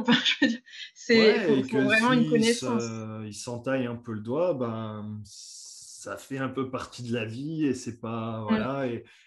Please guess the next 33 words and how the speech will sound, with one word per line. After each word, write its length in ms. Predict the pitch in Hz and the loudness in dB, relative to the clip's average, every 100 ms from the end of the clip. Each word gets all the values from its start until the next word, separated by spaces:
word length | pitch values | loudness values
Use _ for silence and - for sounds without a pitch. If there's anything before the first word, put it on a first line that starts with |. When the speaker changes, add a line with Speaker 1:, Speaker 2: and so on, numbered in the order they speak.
| _ | _
Speaker 2:
et 200 | 127 127 | -4 -4
que, 460 | 131 127 127 127 120 | -2 -2 0 0 -2
et 80 | |
que 60 | 131 | -4
la 80 | 135 | -6
difficulté, 440 | 131 131 135 180 | -6 -8 -6 -6
c'est 180 | 175 120 | -6 -8
que 60 | 117 | -12
si 260 | - 143 | -10 -4
on 140 | 139 131 | -2 -2
fait 200 | - 127 | -4 -6
plus 220 | - 127 | -6 -6
rien, 440 | 117 135 170 190 - _ _ _ - | -4 -6 -6 -8 -14 _ _ _ -10
euh, 360 | 110 110 107 104 | -6 -4 -4 -6
ben, 120 | 107 | -6
en 120 | 98 | -4
fait, 180 | 156 - | -4 -4
c'est 160 | - | -6
là 160 | 107 139 | -4 -2
où 100 | 120 | -2
on 80 | 110 | -4
perd 220 | 107 117 | -6 -6
aussi 240 | 110 - | -6 -6
énormément 460 | 123 120 117 123 127 | -6 -4 -4 -4 -4
en 60 | 123 | -6
autonomie. 520 | 120 127 139 170 170 _ _ _ | -6 -6 -6 -8 -10 _ _ _
Euh, 240 | 104 107 110 | -8 -6 -6
je 80 | 113 | -6
crois 160 | 151 | -2
que 60 | 135 | -2
j'avais 240 | 123 110 | -2 -4
entendu, 600 | 117 113 117 113 113 127 123 | -6 -6 -6 -6 -4 -2 -2
euh, 240 | 107 98 | -2 -8